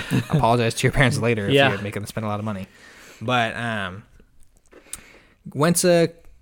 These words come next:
Speaker 2: uh, Japanese class in community college, um, 'cause I took it in high school and middle school before that. I just enjoyed Japanese language.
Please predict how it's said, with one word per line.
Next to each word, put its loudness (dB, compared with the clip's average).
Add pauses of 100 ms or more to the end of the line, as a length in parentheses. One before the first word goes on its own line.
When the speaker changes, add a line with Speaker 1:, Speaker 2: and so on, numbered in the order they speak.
(180)
Speaker 2:
uh, 0
Japanese 0
class -4
in -6
community -4
college, -4
um, -6
'cause -6
I -2
took -6
it -2
in -6
high -6
school -6
and -10 (180)
middle -8
school -6
before -6
that. -8 (360)
I -6
just -6
enjoyed -8 (300)
Japanese -6
language. -10